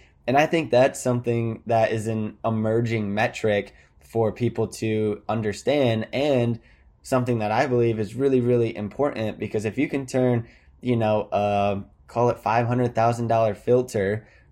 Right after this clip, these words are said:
and upload it to Facebook, Snapchat, Instagram, wherever the platform is,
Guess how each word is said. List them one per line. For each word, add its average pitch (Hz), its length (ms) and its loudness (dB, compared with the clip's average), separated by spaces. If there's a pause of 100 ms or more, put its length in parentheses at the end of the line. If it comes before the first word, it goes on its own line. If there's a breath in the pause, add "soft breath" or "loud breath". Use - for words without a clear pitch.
(160)
and 107 360 -2
upload 113 480 2
it 113 260 0
to 110 580 0
Facebook, 113 580 -2
Snapchat, 110 720 -4
Instagram, 110 480 -6
wherever 110 380 0
the 110 260 -8
platform 110 540 -2
is, 127 340 2